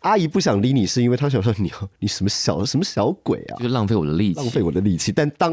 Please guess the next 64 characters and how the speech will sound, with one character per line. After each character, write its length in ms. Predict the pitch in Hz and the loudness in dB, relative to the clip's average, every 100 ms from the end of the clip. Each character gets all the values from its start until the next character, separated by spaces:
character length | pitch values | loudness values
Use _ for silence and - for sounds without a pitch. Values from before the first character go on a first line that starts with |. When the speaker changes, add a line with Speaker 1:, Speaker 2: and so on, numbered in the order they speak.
| - | 0
Speaker 1:
阿 140 | 160 | 0
姨 120 | 151 113 | 2 2
真 120 | 123 | 2
的 60 | |
要 60 | 117 | 2
处 200 | - 104 | 0 0
理 120 | 107 | 2
你 120 | 107 | 2
的 120 | 87 - | 2 0
时 100 | 98 | 0
候， 120 | 92 - - - - _ _ - | -2 -6 -16 -16 -20 _ _ -6
阿 160 | 135 143 | -2 2
姨 80 | |
也 120 | 101 101 | 2 2
是 100 | 120 | 0
毫 200 | - 104 | 0 0
不 140 | 113 | 0
客 280 | - 123 92 | 0 -2 -2
气 280 | - - 78 | -4 -4 -4
的。 260 | - - - | -6 -12 -4
<laughs> 140 | 339 - 392 - 494 - - - - - - - - - - - 480 - - - - - - - - | -4 -2 -4 -4 -4 -6 -6 -8 -6 -8 -8 -10 -8 -10 -12 -10 -12 -12 -20 -20 -20 -20 -18 -14 -6
Speaker 2:
这 100 | 247 | -4
个 80 | 190 | 0
书 180 | 196 | 0
出 260 | 190 - 196 | -2 0 0
版 200 | 170 78 | 0 -2
之 140 | 71 92 | 0 2
后， 140 | 101 | 2
我 100 | 82 | 2
觉 100 | 85 | 0
得 80 | 101 | 0
大 160 | 110 | 0
家 60 | 110 | -2
现 180 | - 107 | 0 0
在 60 | |
可 240 | 95 - - | -2 -6 -8
能 200 | 65 87 | -2 -2
会 200 | 110 120 | 0 -2
比 180 | 85 64 | -2 -4
较， 480 | - 85 76 73 - | -2 -2 -2 -6 -8
至 140 | - 165 | -6 -2
少 100 | 95 | -2
在 120 | 95 | -2
同 200 | - 95 | -2 -2
志 140 | 131 | 0
圈 240 | 107 - 85 | -2 -2 -2
里 80 | - | -4
头， 280 | - 87 - - - _ _ _ | -8 -8 -10 -12 -20 _ _ _
大 80 | 110 | -2
家 80 | 110 | 0
会 120 | 131 | 0
比 80 | 92 | 0
较 120 | 92 | -2
自 240 | - 120 | -2 -2
在 160 | 107 95 | 0 0
的 80 | 90 | 0
使 180 | - 76 | -2 -2
用 140 | 82 | -2
“阿 240 | - 92 104 | -2 -2 0
姨” 160 | 87 | -2
这 100 | 92 | -2
个 80 | 87 | -4
字 260 | - 92 69 | -2 -4 -4
来 380 | 67 71 71 | -4 -6 -8